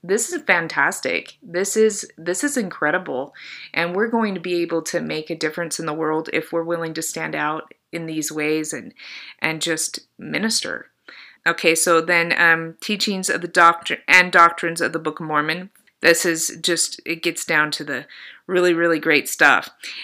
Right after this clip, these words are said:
And so these courses were being offered, and I, I was, like, so excited 'cause I wanted to teach them. And then my life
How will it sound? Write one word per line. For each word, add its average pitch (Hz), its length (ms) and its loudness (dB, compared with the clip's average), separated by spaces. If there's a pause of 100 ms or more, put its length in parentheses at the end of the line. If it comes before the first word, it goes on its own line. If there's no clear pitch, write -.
And 185 120 -2
so 196 160 4
these 214 220 0
courses 240 520 4
were 180 160 2
being 180 200 -2
offered, 185 560 6
and 170 240 2
I, 175 500 8 (600)
I 214 100 4
was, 202 180 4
like, 175 320 6
so 190 920 -2 (460)
excited 185 500 6
'cause - 120 -4
I 170 80 8
wanted 160 720 4
to 165 120 -4
teach - 280 -6
them. 160 200 -2
And 180 320 -2
then 202 600 4 (180)
my 170 240 0
life 156 760 4